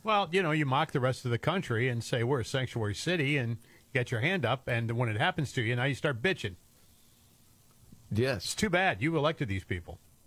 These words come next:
Speaker 2: Then they're saying the governor there, Hochul, she's not doing anything.
Speaker 1: Well, no.
Speaker 2: Then Eric Adams, who used to say sanctuary city, now says, "Well."
Speaker 1: Yeah,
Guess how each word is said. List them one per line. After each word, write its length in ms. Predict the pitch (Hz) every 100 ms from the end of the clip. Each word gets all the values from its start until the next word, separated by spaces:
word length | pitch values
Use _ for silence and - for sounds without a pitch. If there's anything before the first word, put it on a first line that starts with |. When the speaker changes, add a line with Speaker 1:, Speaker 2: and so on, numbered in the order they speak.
| - - - -
Speaker 2:
Then 120 | 104
they're 100 | 107
saying 260 | 92 110 104
the 60 |
governor 380 | 90 113 120 104
there, 260 | 104 135 117
Hochul, 420 | 117 135 127 131
she's 320 | - 110 117
not 220 | 135 110
doing 260 | 95 104 98
anything. 500 | 104 104 90 92 101
Speaker 1:
Well, 240 | 117 82 80
no. 100 | 82 -
Speaker 2:
Then 260 | 110 110 -
Eric 300 | 117 123 110
Adams, 440 | 110 139 127 139 -
who 80 | 110
used 300 | 110 123 -
to 60 |
say 420 | - 120 160 143
sanctuary 580 | 131 110 131 123 135 123
city, 300 | - 156 147
now 160 | 120 127
says, 240 | 151 139
"Well." 380 | 185 277 330 302
Speaker 1:
Yeah, 320 | 123 156 117